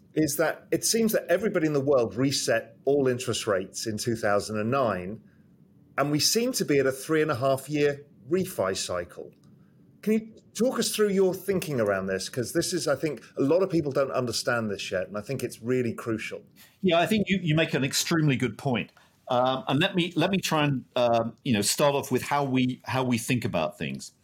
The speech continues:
Speaker 2: The first thing to say is if you pick up a textbook, whether it's a finance or an economics textbook,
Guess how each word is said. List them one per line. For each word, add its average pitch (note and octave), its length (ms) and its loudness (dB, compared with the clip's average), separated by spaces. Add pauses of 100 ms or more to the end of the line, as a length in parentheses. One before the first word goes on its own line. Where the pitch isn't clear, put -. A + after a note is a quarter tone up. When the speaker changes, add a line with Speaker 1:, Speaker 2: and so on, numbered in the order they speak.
(640)
Speaker 2:
The D#3 80 0
first C4 280 2
thing G3 140 4
to D3 60 2
say D3+ 200 4
is C#3 100 2
if E3+ 80 0
you G#3 120 2
pick G3 200 0
up D3+ 80 0
a C3 60 -2
textbook, G2+ 680 0
whether A#2+ 220 2
it's A2+ 120 -2
a A2+ 60 -4
finance B2 480 2
or A2+ 80 2
an A2 60 4
economics A2 460 -2
textbook, G#2+ 540 -4